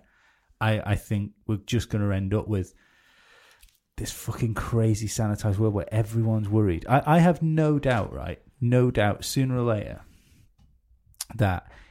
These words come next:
even the fact I don't think, fact, I don't think that any of the conversations we have on, uh, either this show or Must See Audio are particularly offensive to anyone. I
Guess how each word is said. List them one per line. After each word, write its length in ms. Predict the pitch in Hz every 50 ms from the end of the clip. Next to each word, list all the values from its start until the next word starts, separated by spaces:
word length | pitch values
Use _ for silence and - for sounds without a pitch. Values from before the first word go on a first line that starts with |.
| - _ -
even 320 | - 139 143 147 143 151 143
the 80 | 135
fact 260 | 123 - 120 104 - -
I 80 | 98
don't 300 | - - 107 104 - -
think, 280 | - - 104 101 90 -
fact, 300 | - 104 92 - - -
I 100 | - 104
don't 240 | 104 107 107 101 -
think 380 | - 107 101 98 - - - -
that 260 | - 107 82 73 - - - - - - - - - - - - _ _ _ _ _ _
any 300 | - 113 107 107 107 104
of 340 | 95 - 101 104 95 - - -
the 380 | 107 101 95 92 90 82 - - _ _ _ _ _ _
conversations 720 | - - 120 104 101 - - 104 104 95 - - 104 98
we 120 | 107 107 95
have 280 | 90 92 85 87 87
on, 280 | - 90 92 95 92 - - _ _ -
uh, 60 | 92 98
either 260 | - 104 101 98 104 95
this 180 | 104 101 -
show 380 | - - - 101 98 95 92 92
or 160 | - 92 92
Must 220 | 98 104 - -
See 120 | - - 101
Audio 420 | 98 101 101 95 92 92 92 - _ _ _ _ _ _ _ _ _ _ _ _ _ _ _ _ _ _ _ _ _ _ _ - _ - - -
are 140 | - 104 98
particularly 460 | - - - - 117 - - 117 107
offensive 500 | 101 - - 113 117 113 - - 117 - -
to 120 | - 113
anyone. 420 | 107 107 107 107 110 113 117 113 - - - - - - _ _ _ _ _
I 60 | 110